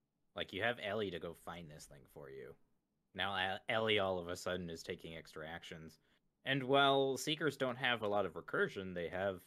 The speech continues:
Twine, they have Enraptured, they have, uh,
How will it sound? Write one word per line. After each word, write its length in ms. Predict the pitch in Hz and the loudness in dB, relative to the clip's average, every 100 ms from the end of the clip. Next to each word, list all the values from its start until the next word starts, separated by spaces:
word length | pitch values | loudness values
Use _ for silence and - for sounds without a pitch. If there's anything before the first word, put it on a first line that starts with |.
| - | -12
Twine, 420 | 104 104 92 80 | -6 -4 -4 -6
they 140 | 80 | -8
have 320 | 82 85 85 80 - _ _ - | -6 -6 -6 -10 -20 _ _ -12
Enraptured, 720 | 85 95 120 - 92 80 80 | -6 -4 -4 -6 -6 -8 -8
they 140 | 80 | -8
have, 460 | 92 85 87 85 82 - _ _ _ - | -6 -4 -4 -6 -10 -16 _ _ _ -10
uh, 320 | 85 82 82 | -8 -6 -8